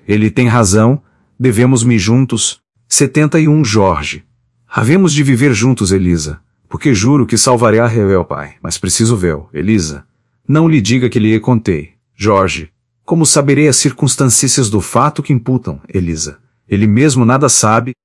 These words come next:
senão que um homem o procurou há pouco e ameaçou de entregar a letra fa-, falsificada a polícias.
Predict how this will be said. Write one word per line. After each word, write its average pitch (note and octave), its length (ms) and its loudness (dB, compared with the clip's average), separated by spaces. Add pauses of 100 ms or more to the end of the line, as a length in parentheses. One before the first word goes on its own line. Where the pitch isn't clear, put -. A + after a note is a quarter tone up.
(120)
senão C#3 440 2
que C#3 120 -2
um A2 120 4
homem A#2 240 4
o G#2 60 2
procurou G#2 460 2
há F#2 60 2
pouco C3 540 0
e G#2+ 100 2
ameaçou A2+ 460 2
de G#2+ 100 0
entregar G#2 400 0
a F#2+ 80 2
letra G2+ 460 0
fa-, - 100 -4
falsificada A2+ 600 -2
a - 140 -4
polícias. G#2 720 -2